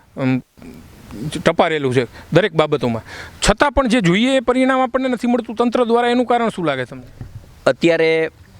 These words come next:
Speaker 2: હું દોઢ વર્ષમાં પહેલી વાર તો ચૂંટાણો, તે માનસિક રીતે છ મહિના મને નીંદર ન આવી, ગાંડો થઈ ગયો હતો.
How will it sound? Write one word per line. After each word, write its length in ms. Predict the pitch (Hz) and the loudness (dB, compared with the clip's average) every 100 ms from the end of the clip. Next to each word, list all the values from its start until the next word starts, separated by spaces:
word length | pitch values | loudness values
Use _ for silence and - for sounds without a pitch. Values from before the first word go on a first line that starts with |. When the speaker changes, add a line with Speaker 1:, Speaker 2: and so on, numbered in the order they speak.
| - - - - - - - | -20 -20 -20 -20 -20 -20 -2
Speaker 2:
હું 180 | 107 131 | 0 4
દોઢ 220 | 131 147 | 2 2
વર્ષમાં 720 | 147 151 135 143 143 143 143 - - | 2 0 2 2 2 0 -4 -8 -4
પહેલી 220 | - 143 143 | 0 2 2
વાર 140 | 131 | 2
તો 120 | 135 | 0
ચૂંટાણો, 460 | 113 131 135 127 90 - _ _ - - - - | -2 0 0 -2 -6 -16 _ _ -20 -20 -20 -2
તે 120 | 117 | 0
માનસિક 400 | 104 120 127 147 | 2 0 0 0
રીતે 220 | 139 127 | 0 0
છ 100 | - | 0
મહિના 340 | 139 135 135 123 | 0 2 0 0
મને 220 | 120 120 | 0 0
નીંદર 240 | 120 107 | 0 0
ન 100 | 90 | -2
આવી, 360 | 90 85 85 82 - _ _ - - - - - | -4 -4 -6 -12 -18 _ _ -20 -20 -20 -12 0
ગાંડો 320 | 104 123 117 | 2 2 0
થઈ 200 | - 92 | 0 -2
ગયો 160 | 95 90 | -2 -6
હતો. 100 | 82 | -8